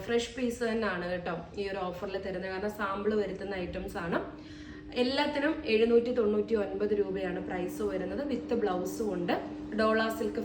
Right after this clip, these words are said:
ഫാബ്രിക് ആണ്. ഫസ്റ്റ് വൺ വരുന്നത് ദേ ടെമ്പിൾ ഡിസൈനിൽ വരുന്ന നല്ല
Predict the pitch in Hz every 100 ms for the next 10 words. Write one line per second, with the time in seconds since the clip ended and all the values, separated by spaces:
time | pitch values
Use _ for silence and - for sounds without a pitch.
0 | 220 180 175 - 190 170 214 - - -
1 | - - 254 240 - 277 233 233 196 196
2 | 202 254 - - 190 - 214 208 214 226
3 | 214 220 208 202 202 185 175 190 247 -
4 | - - - 220